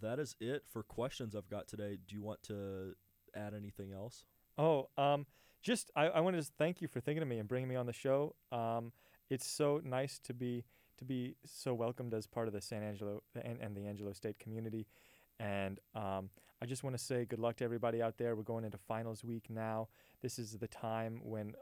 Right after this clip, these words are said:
Speaker 2: all of your classes are, uh, we've, all of us professors have commiserated to assign projects and due dates all at the same time, right? It's p-, part of our master plan. Um,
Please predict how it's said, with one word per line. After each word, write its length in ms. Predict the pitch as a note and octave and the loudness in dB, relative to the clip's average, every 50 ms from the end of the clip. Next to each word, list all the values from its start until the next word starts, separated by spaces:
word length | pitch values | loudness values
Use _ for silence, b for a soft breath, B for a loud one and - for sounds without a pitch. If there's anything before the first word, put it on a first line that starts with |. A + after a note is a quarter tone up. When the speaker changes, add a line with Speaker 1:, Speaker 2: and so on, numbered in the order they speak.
| - - | -6 0
Speaker 2:
all 280 | A2+ A2 A2+ A#2 B2 | 2 4 6 6 4
of 100 | B2 A#2 | 4 2
your 80 | A#2+ A2+ | 0 -4
classes 640 | - - - A#2+ A2 A2+ A2+ - - B2+ A#2+ A2+ A#2 | -4 -2 -2 0 0 0 0 -2 -2 -4 -4 -2 0
are, 140 | A#2 A2 G#2+ _ _ _ _ - | -2 -2 -2 _ _ _ _ -10
uh, 60 | C3+ - - D3+ C#3+ C3+ B2+ | -10 -10 -8 -10 -10 -8 -6
we've, 220 | C3 B2+ A#2+ - _ - | -4 -6 -6 -6 _ 0
all 220 | C3 B2+ C3 C3 | 2 4 4 4
of 80 | C3+ B2 | 4 2
us 120 | C3+ A#2 - | 0 -2 -2
professors 540 | - C3 - - C3 A#2+ - C#3 B2+ A2+ - | -4 -6 -2 0 0 0 0 -2 -2 -2 -2
have 160 | A#2+ G#2+ - | -4 -4 -4
commiserated 680 | - - A2+ A#2 A#2 A2 B2 A#2+ A#2+ A#2+ A#2+ A#2+ A#2+ A#2+ _ - | -6 -6 -4 -2 -2 -2 0 2 2 2 2 2 0 -2 _ -6
to 160 | - A#2 A#2+ | -4 -2 -2
assign 420 | A#2 G#2+ - - A#2 A#2 A#2 A#2 A#2 | -2 -4 -4 -2 0 0 0 -2 -4
projects 540 | - - A#2 A#2+ A#2+ A#2 A#2+ A#2+ A2+ - - | -2 -2 0 0 0 0 0 -2 -2 -4 -6
and 120 | A2+ G#2+ | -6 -4
due 140 | - A#2+ A2+ | -2 -2 0
dates 300 | B2 A#2 A2+ A#2 - - | 2 2 0 0 -2 -4
all 160 | A2+ A2 A#2+ | -4 -2 -2
at 80 | A#2 - | -2 -4
the 80 | B2+ | -6
same 240 | - - B2 A#2 A2+ | -6 -4 -4 -4 -6
time, 360 | - - A#2 A2+ A#2+ A#2+ A2+ B B B B B B B B | -4 -4 -2 -2 -2 -4 -6 B B B B B B B B
right? 120 | A#2+ A#2 | -4 -2
It's 140 | A#2 - - | -4 -6 -8
p-, 220 | - _ - - - - | -14 _ -20 -20 -10 -4
part 140 | - C3 A#2+ | -2 -2 0
of 80 | A#2 A2+ | 0 0
our 100 | A#2 A#2 | -2 -2
master 380 | A2+ A2 A2 A#2 A2+ - - | 0 -2 -4 -4 -4 -6 -8
plan. 380 | B2 - - A#2+ A#2 A#2 A#2 A2+ - B B B B B B B B B B - | -8 -4 -4 -4 -4 -4 -4 -6 -8 B B B B B B B B B B -4
Um, 240 | B2+ A#2+ A#2 A#2 | 0 2 2 2